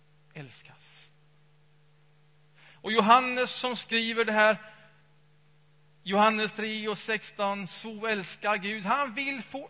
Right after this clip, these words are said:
in detta perspektivet, för han vet att det är så svårt att få in det. Han upprepar det igen och igen och igen, och så kommer han till breven och så säger han det igen tydligt.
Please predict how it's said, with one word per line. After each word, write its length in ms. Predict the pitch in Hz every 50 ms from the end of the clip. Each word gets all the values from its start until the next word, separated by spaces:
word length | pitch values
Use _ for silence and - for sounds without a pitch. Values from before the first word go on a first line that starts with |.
| - _
in 380 | 277 285 294 311 311 294 262
detta 360 | 247 285 247 - - - 233 214
perspektivet, 840 | - - 240 240 - - - 247 208 - - 208 196 202 202 170
för 100 | - 214
han 280 | 190 214 254 269 254 190
vet 320 | 247 285 277 302 - -
att 160 | 247 226 -
det 400 | 254 247 - - _ 226 247 247
är 60 | 254
så 280 | - - - 233 233 220
svårt 800 | - - - - - 147 139 131 170 285 311 311 311 302 311 262
att 100 | 233 -
få 160 | - 247 -
in 300 | 233 226 247 247 233 220
det. 240 | 208 214 226 240 - - - -
Han 140 | - 196 214
upprepar 440 | 247 226 - - 208 208 202 208 202
det 100 | 208 226
igen 400 | 196 208 226 240 240 233 233 226
och 160 | 226 214 220
igen 400 | 214 202 208 214 214 214 214 214
och 140 | 220 220 214
igen, 360 | 196 185 202 202 208 208 220
och 60 | 208
så 80 | - 196
kommer 240 | - - 208 202 214
han 100 | 208 190
till 120 | 214 196
breven 400 | 170 190 208 214 214 208 214 214
och 60 | 185
så 100 | - 196
säger 280 | 180 - 220 208 208 202
han 100 | 202 202
det 60 | 202
igen 400 | 214 190 170 202 233 254 240 226
tydligt. 460 | - 226 220 208 180 175 180 175 -